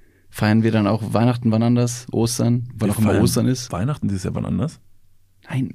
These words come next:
Speaker 1: eben nicht.
Speaker 2: Aber verschiebt er sich dann nicht auch um einen Tag? Weil der neun-, da fehlt ja ein Tag.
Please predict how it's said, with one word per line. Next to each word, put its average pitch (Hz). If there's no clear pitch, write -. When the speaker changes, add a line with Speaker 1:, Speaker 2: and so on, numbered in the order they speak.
Speaker 1:
eben 107
nicht. 120
Speaker 2:
Aber 101
verschiebt 139
er 131
sich 120
dann 120
nicht 117
auch 113
um 120
einen 120
Tag? 135
Weil 113
der 107
neun-, 107
da 104
fehlt 131
ja 113
ein 104
Tag. -